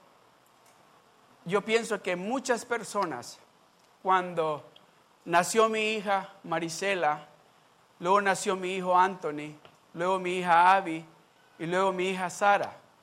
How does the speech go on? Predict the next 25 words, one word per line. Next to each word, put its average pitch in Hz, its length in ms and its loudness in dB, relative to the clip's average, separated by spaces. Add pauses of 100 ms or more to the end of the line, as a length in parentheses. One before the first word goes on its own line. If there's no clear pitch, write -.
(340)
yo 175 120 -6
pienso 220 320 0
que 202 120 -2
muchas 214 320 -4
personas, 202 560 -4
si 175 140 -2
al-, 220 300 6
si 170 60 -12
ustedes, 240 360 6
si 185 100 -10
todos 269 280 8
ustedes 262 360 4
le 233 80 2
hubieran 233 260 4
preguntado 202 760 2
a 175 180 8
esas 240 360 6
personas 214 500 -4
que 202 100 -8
me 180 140 -6
conocían, 170 580 -4 (1600)
"Le 190 100 0
damos 254 540 6 (1000)
a 185 200 10
él, 247 360 6